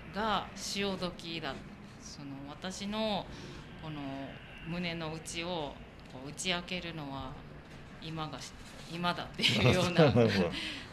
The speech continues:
Speaker 1: はい。で、えー、愛しい人よっていう歌詞ですね。はい。を歌いました。
Speaker 2: え、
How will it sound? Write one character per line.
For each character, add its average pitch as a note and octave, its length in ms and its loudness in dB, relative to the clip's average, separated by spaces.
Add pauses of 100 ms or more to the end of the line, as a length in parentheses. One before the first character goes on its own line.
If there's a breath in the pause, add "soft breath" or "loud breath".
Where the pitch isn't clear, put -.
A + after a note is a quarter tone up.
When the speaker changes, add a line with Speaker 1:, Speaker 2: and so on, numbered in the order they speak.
(100)
Speaker 1:
は F3 160 -2
い。 D3+ 80 -6 (720)
で、 F3+ 440 -2 (1120 loud breath)
え C#3+ 400 -6
ー、 D3+ 60 -8
愛 C#3+ 60 -6
し C#3+ 180 -4
い C3+ 40 -2
人 C3+ 220 -4
よ E3+ 160 4
っ G#3 40 0
て F3 160 -4
い B2+ 120 -4
う B2+ 40 -8 (840)
歌 D3 100 -8
詞 C3 160 -8
で B2 140 -10
す - 140 -12
ね。 F3 140 -4 (540)
は - 1080 -8
い。 - 20 -4
を - 40 -6
歌 D3 180 -8
い C3 100 -8
ま C#3 180 -12
し - 140 -10
た。 - 80 -8
Speaker 2:
え、 A2+ 40 -4